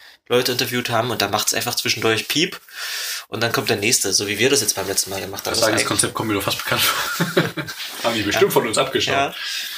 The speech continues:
Speaker 1: Hast du mal ein bisschen Feedback bekommen zur letzten Folge?
Speaker 2: Äh, bloß, dass sie echt gut gewesen ist.
Speaker 1: Ja. Also, äh,
Speaker 2: Also danke für das Feedback an euch da, ihr Hörer, ihr.
Speaker 1: Wir haben ja eine, irgendwie ein, ein, zwei Wochen später war dann die, ähm, diese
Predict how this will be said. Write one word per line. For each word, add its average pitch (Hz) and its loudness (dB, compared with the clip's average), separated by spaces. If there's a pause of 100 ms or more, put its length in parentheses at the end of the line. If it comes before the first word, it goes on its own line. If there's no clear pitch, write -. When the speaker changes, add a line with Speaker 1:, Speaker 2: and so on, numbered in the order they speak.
(200)
Speaker 1:
Hast 139 4
du 165 4
mal 160 6
ein 151 2
bisschen - 2
Feedback 262 2
bekommen 269 0
zur 254 0
letzten 254 2
Folge? 233 2
Speaker 2:
Äh, - -2
bloß, 139 2
dass 180 2
sie 160 -2
echt - -2
gut - -12
gewesen 113 2
ist. - -2 (240)
Speaker 1:
Ja. 214 -2 (340)
Also, 135 4
äh, 135 6 (420)
Speaker 2:
Also - 2
danke 165 4
für - 2
das 110 2
Feedback 180 -2
an 104 -4
euch 143 0
da, 95 -2 (240)
ihr 110 -4
Hörer, 107 -2 (140)
ihr. 101 -2 (460)
Speaker 1:
Wir 113 4
haben 139 2
ja 147 8
eine, 135 0 (160)
irgendwie 131 0
ein, 123 -4
ein, 120 2
zwei 135 2
Wochen 127 -4
später 143 2
war 135 6
dann 135 2
die, 113 -4
ähm, 120 0 (560)
diese 117 4